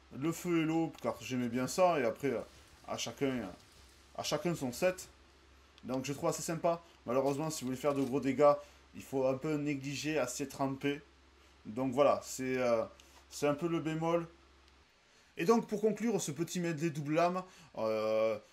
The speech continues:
on va pas partir, euh, sur le, les explosions, je trouve ça fort dommage, surtout qu'il y a beaucoup de monstres qui résistent. C'est pas vraiment rentable niveau, euh, niveau D P S. Euh, mais, euh, par contre tout ce qui est, euh, des spots, euh, même si on les a pas fait, on a le Mitsune et le Rataos. J'ai voulu les combiner avec, euh,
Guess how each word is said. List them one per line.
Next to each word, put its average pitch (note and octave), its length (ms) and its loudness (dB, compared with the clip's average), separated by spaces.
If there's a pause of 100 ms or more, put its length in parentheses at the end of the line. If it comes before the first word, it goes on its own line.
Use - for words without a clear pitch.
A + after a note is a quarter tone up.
(120)
on C#3 160 -4
va D#3+ 120 4
pas F#3 140 4
partir, F#3 440 0
euh, C#3 180 4
sur D3+ 240 -4
le, D3 160 6
les C#3+ 180 2
explosions, E3 680 -2
je C3 100 -6
trouve - 180 -12
ça C#3 280 4
fort C#3 180 -2
dommage, D3 320 0
surtout C#3 200 -10
qu'il B2+ 120 -4
y B2 40 -2
a - 20 -6
beaucoup C3+ 180 -8
de D3 60 -2
monstres C#3 240 -6
qui C3+ 160 -6
résistent. C#3 560 -2 (280)
C'est - 200 -6
pas D#3 100 2
vraiment E3 240 4
rentable D#3+ 460 4
niveau, C3+ 320 2
euh, G#2 420 0
niveau A#2 300 -2
D A#2 100 -4
P B2+ 140 -2
S. C3 400 2 (500)
Euh, G#2 160 -4
mais, C3 200 4
euh, C3+ 100 8
par C3+ 160 4
contre F#3 240 -4
tout - 100 -14
ce D3 80 -8
qui F#3 160 -2
est, F3 40 2
euh, D3 120 6
des D3 140 2
spots, F3 320 2
euh, B2+ 80 4
même D3 180 2
si - 120 -2
on - 20 2
les E3+ 140 0
a E3+ 40 4
pas E3+ 140 0
fait, E3+ 320 -2 (180)
on A#2+ 140 -4
a B2+ 60 0
le C3 120 2
Mitsune C#3 380 -2
et D#3 140 0
le C#3+ 80 4
Rataos. C#3+ 400 4
J'ai C3 120 -4
voulu F3 200 0
les F3+ 80 0
combiner F3 340 -2
avec, C#3 340 2
euh, A2+ 360 2